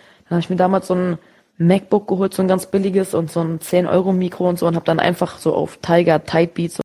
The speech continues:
und so einfach immer irgendwas gemacht, einfach so gesungen, gerappt, irgendwas. Und dadurch, dass ich dann irgendwann Insta-Reichweite hatte, hat man ja dann in Berlin auch connected mit so ein paar Leuten.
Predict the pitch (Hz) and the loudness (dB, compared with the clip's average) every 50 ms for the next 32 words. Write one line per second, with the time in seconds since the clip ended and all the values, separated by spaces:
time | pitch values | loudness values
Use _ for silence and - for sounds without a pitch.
0 | - 156 156 156 - 156 156 147 131 - - - - _ _ _ _ _ _ _ | -4 -4 -6 -4 -4 -4 -4 -4 -6 -12 -20 -20 -20 _ _ _ _ _ _ _
1 | _ _ _ _ _ _ _ - 196 226 226 262 - - 254 262 254 - 254 247 | _ _ _ _ _ _ _ -6 -4 -4 -2 -2 -2 2 2 2 2 2 0 -4
2 | 247 233 - 233 214 220 233 - - - - - - 208 202 196 214 196 208 - | -6 -2 0 0 2 2 0 -2 -8 -18 -14 -6 -4 -4 -2 -2 -4 -4 -4 -2
3 | 196 196 196 190 190 214 190 190 214 208 208 208 202 196 190 185 185 190 269 226 | 0 0 0 0 -2 -2 2 2 2 4 4 2 2 2 2 2 4 4 4 4
4 | 190 190 190 190 - - - 240 233 208 170 165 165 170 170 - - _ _ _ | 4 2 2 0 -2 -2 2 4 4 4 4 2 2 0 0 -4 -10 _ _ _
5 | _ _ _ _ _ _ _ _ _ _ _ _ _ _ - 180 180 175 165 - | _ _ _ _ _ _ _ _ _ _ _ _ _ _ -2 0 0 0 -4 -8
6 | - - _ _ _ _ _ _ _ _ _ _ _ _ - - 196 202 214 208 | -16 -20 _ _ _ _ _ _ _ _ _ _ _ _ -6 -4 -2 -2 -2 -4
7 | 208 214 185 - - 202 - - 202 214 208 - 247 247 - - 226 208 185 196 | -4 -6 -6 -2 -4 -2 -2 -2 -4 -4 -4 -2 -4 -4 0 0 0 2 2 2
8 | 208 214 - - 202 202 202 - 214 202 208 214 214 247 247 254 262 - _ _ | 0 0 0 0 0 0 0 -2 -4 -4 -4 -2 -2 -2 -2 -2 -4 -8 _ _
9 | _ _ _ _ _ _ _ _ _ _ _ _ _ - 196 208 - 196 202 196 | _ _ _ _ _ _ _ _ _ _ _ _ _ -10 -10 -6 -2 -2 0 2
10 | 190 190 196 185 185 190 185 185 196 202 202 180 180 - - 175 170 175 175 - | 2 2 2 0 0 0 0 2 2 2 0 -2 -4 -4 -2 0 0 0 0 -2
11 | 220 202 208 196 - 202 196 - 202 196 196 196 202 208 - 247 254 | -6 -6 -6 -4 -4 -6 -4 -2 0 0 0 0 -2 -2 -6 -8 -8